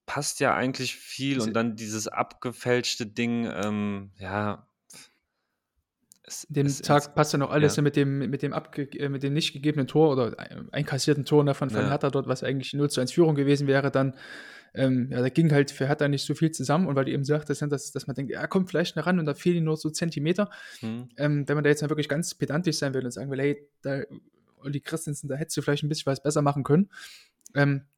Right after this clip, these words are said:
Speaker 2: dann finde ich, ist es auf jeden Fall, sieht man dann dieser einen letzten Wiederholung beim Z D F Sportstudio, ähm, ganz gut, dieser Quereinstellung, wie er quasi den Ball nach oben guckt, also was er erstmal gut macht, finde ich, dass er sich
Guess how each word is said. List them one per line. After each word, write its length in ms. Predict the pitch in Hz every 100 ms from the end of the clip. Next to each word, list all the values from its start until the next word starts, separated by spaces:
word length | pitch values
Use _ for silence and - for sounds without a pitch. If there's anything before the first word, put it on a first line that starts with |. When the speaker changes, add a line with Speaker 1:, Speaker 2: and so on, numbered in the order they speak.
| _ _ _
Speaker 2:
dann 200 | 147 135 -
finde 260 | - 147
ich, 240 | 143 165 -
ist 120 | 147
es 80 | 143
auf 100 | 135
jeden 220 | 151 175
Fall, 340 | - 147 151 - _ _ _
sieht 220 | - - 135
man 100 | 139
dann 100 | 135
dieser 220 | 135 135
einen 340 | 143 139 135
letzten 680 | 151 151 - - 147 139 135
Wiederholung 400 | 139 135 156 151
beim 280 | 131 131 123
Z 160 | - 135
D 60 |
F 100 | 120
Sportstudio, 680 | - - 151 - 147 151 156 - - - _ _
ähm, 280 | 139 139 135
ganz 240 | 143 135
gut, 320 | - 165 - -
dieser 180 | 143 139
Quereinstellung, 680 | - 151 156 156 160 151 156 - _ _ _ _ _ _ _ _ - -
wie 300 | 156 139 -
er 240 | 143 143
quasi 360 | 143 - 143 143
den 120 | 139
Ball 200 | 147 151
nach 120 | 139
oben 180 | 143 190
guckt, 200 | 202 -
also 140 | 143
was 120 | 143 143
er 60 |
erstmal 220 | 147 -
gut 200 | 131 202
macht, 200 | - 170
finde 200 | - 165
ich, 80 | 165
dass 140 | 147 -
er 120 | 135
sich 300 | 139 -